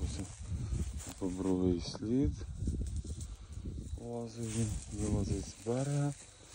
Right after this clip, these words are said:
з води ось лізе, нагору турнув дерево.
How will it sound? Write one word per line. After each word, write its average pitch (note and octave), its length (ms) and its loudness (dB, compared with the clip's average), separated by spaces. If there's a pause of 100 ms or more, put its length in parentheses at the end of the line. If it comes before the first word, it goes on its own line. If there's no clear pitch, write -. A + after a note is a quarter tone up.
(580)
з G2+ 260 -2
води G2+ 520 6
ось G2+ 180 -2
лізе, G2+ 600 2 (1000)
нагору G2+ 540 4
турнув G2 500 2
дерево. F2 480 2